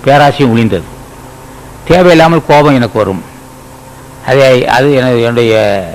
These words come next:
வளர்ச்சியை கெடுத்துவிடும், ரெண்டாவது பாவியாக்கும், அதிலிருந்து விடுபட வேண்டும் கேட்டார். அதுக்கும் அருள் செய்தார். அடுத்து பிரமாணம் புண்பட பேசுகிறேன்,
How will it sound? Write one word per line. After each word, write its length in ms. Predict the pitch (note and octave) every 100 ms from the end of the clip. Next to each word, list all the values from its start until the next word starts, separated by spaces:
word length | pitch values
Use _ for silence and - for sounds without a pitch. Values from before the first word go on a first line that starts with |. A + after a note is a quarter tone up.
| -
வளர்ச்சியை 440 | - B2+ C3+ C#3 G#2+
கெடுத்துவிடும், 500 | B2 C3 A2+ G#2+ A2 - - - - - - - -
ரெண்டாவது 300 | C3 C3+ C#3
பாவியாக்கும், 680 | B2 A2 G#2 F2 - - - - - -
அதிலிருந்து 280 | C3 C#3 C3
விடுபட 300 | B2+ B2 A#2+
வேண்டும் 180 | A2+ G#2+
கேட்டார். 320 | F#2 - - - - - - - -
அதுக்கும் 200 | D#3 F#3
அருள் 280 | C3 B2+ -
செய்தார். 380 | D2+ - - - - - - -
அடுத்து 300 | C#3+ F3 F3
பிரமாணம் 420 | D#3+ D3 D#3+ E3+
புண்பட 300 | D#3+ D#3+ D#3+
பேசுகிறேன், 560 | D3 C#3 C3+ C3 F#2+